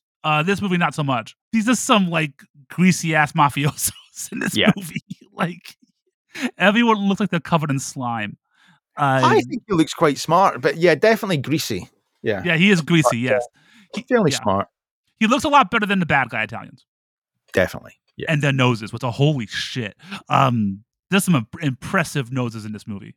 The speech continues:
Speaker 1: Like, I'm, like, make Pete Townsend's nose look small. Like, just, like,
Speaker 2: <laughs>
Speaker 1: real good ones. Uh, but this guy,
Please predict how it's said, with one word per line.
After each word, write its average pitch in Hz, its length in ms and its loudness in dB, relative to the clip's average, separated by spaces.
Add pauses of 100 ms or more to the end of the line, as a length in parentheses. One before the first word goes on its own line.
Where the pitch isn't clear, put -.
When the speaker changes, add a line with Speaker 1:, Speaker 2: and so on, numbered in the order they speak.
(140)
Speaker 1:
Like, 135 180 -10
I'm, 160 360 -2
like, 139 300 -8 (600)
make 165 300 -2
Pete 190 240 -2
Townsend's 165 340 0
nose 143 240 0
look 110 100 -16
small. - 460 -10 (140)
Like, 131 260 -10
just, 139 160 -4
like, 120 100 -6 (320)
Speaker 2:
<laughs> 139 340 -4
Speaker 1:
real 180 280 4
good 120 200 0
ones. 107 340 -8 (460)
Uh, 127 400 0
but 147 320 2
this 214 180 0
guy, 247 500 4